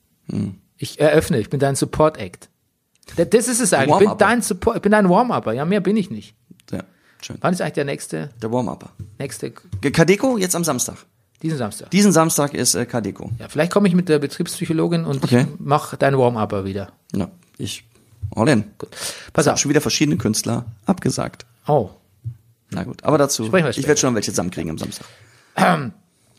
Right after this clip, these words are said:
Speaker 2: Downbreak der Frauen, Spieltag zwölf und damit der erste der Rückrunde.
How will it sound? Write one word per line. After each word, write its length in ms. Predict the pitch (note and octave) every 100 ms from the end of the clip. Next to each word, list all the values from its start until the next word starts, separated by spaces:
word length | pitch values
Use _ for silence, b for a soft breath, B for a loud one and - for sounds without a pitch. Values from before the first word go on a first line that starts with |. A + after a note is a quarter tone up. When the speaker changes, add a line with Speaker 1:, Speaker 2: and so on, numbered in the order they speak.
| - - _ _ _
Speaker 2:
Downbreak 380 | - D#3 F#3 E3+
der 100 | F#3+
Frauen, 320 | F3+ F3+ C3
Spieltag 760 | G#2+ - D#3+ F3 F3 E3 E3+ - _ _
zwölf 400 | - - G3+ F#3+
und 100 | -
damit 180 | C3 C#3
der 80 | C#3
erste 240 | C#3+ D#3
der 140 | D3 C#3
Rückrunde. 500 | F#3 - A#2 G2